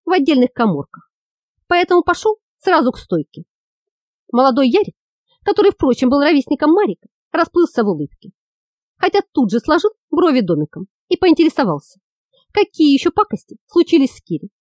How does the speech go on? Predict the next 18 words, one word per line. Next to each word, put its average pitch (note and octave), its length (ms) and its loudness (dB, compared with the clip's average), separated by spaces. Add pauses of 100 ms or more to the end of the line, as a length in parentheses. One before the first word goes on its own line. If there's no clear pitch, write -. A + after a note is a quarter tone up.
(240)
и G4 100 4
не F#4+ 80 6
пора F#4 240 2
ли A#3 100 0
бежать C#4 300 0
из D4 140 0
города, C#4+ 340 -2 (200)
куда C#4+ 220 0
глаза A#3+ 280 0
глядят. D#3+ 300 -6 (640)
Или F4 160 4
всё-таки E4+ 380 0
стоит A#3 380 -2
пока - 240 -4 (200)
немного D4+ 420 4
обождать? F#3+ 520 -2 (920)
«Воду D#4+ 360 2
кипяти», E4 480 -2